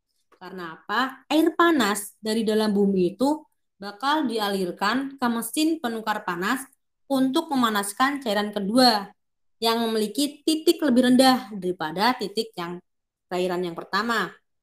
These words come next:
Cairan kedua ini disebut cairan perpindahan panas. Setelah panas cairan kedua akan dihasilkan uap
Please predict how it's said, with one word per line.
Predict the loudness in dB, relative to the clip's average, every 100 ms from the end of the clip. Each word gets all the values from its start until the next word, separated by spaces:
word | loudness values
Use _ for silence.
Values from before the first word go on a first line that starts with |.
| _ _ -20 _ _ _
Cairan | -8 -6 -6 -4
kedua | -2 0 0 0
ini | -2 0 2 2 0 -4 _ _
disebut | -6 0 0 2 4 2 -2 0
cairan | 2 4 2 2
perpindahan | 0 0 0 2 0
panas. | 0 2 2 0 -4 -12 _ _ _ -20
Setelah | 0 6 6 6
panas | 2 4 2 2
cairan | 0 0 -2
kedua | -2 0 0 0 -2 0
akan | 0 0
dihasilkan | 0 -4 -8 -10 -8 -8
uap | -2 0 0